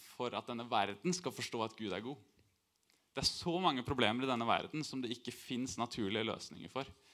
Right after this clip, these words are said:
Og jeg vet at vitenskapen jobber iherdig med å liksom finne en kur for kreft og alt mulig sånn. Men jeg har sett liksom på et sekund at sånne ting forsvinner.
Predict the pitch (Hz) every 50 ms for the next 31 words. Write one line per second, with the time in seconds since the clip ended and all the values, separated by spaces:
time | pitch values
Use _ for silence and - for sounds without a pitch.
0 | - - _ _ - - 131 131 135 123 139 135 139 139 113 107 - 107 - -
1 | 101 98 - - 143 139 127 107 101 107 110 123 113 - - - - - 110 101
2 | - 101 110 107 107 127 131 135 127 120 120 123 117 113 - - - 110 98 104
3 | 110 - - 110 104 110 113 - - 117 110 110 - - 110 - 113 110 - -
4 | - - 123 107 98 107 104 - 123 101 101 104 135 160 180 - - - - -
5 | - - - - _ _ _ _ _ _ - - 131 127 123 127 104 - - -
6 | - 120 127 131 123 - - 131 - - 123 113 - - - 127 113 113 107 -
7 | - _ _ _ _ _ _ _ _ - 139 120 117 - 117 117 - - 135 135
8 | 139 123 107 - - _ _ _ _ _ _ _ _ _ _ - 117 - - 120
9 | 98 101 110 110 104 107 117 107 113 101 101 107 127